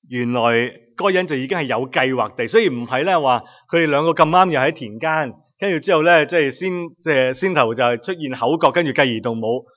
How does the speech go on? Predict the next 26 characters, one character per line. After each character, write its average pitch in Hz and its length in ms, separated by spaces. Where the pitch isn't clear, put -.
啊， 113 100
跟 170 180
住 147 80
得 170 100
罪 135 220
咗 139 240
該 151 120
隱， 143 260
殺 127 160
咗 127 140
佢， 135 100
唔 104 160
係 98 240
嘅 - 20
喎。 92 220
似 165 260
乎 127 160
係 131 160
該 180 260
隱 185 160
有 151 100
預 131 680
謀 104 300
地， 107 320
有 127 240
心 185 520